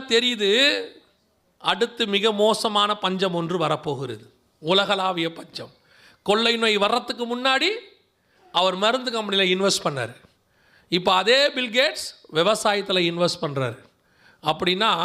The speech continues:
இது ஒரு அடையாளம் நமக்கு, நமக்கு தெரிஞ்சுக்கிறதுக்கு ஒரு சின்ன உ-, உதவி டாக்குமெண்ட் மாதிரி,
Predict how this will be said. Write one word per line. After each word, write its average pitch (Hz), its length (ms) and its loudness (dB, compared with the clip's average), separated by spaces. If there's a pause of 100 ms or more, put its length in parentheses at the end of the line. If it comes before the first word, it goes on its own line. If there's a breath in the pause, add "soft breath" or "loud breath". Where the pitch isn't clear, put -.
(160)
இது 240 200 -2
ஒரு 214 140 2
அடையாளம் 196 520 0
நமக்கு, 185 300 -6 (220)
நமக்கு 226 380 -2 (260)
தெரிஞ்சுக்கிறதுக்கு 220 640 0
ஒரு 220 100 -6
சின்ன 269 200 0 (600 soft breath)
உ-, 214 480 2
உதவி 285 280 2
டாக்குமெண்ட் 220 500 -2
மாதிரி, 190 220 0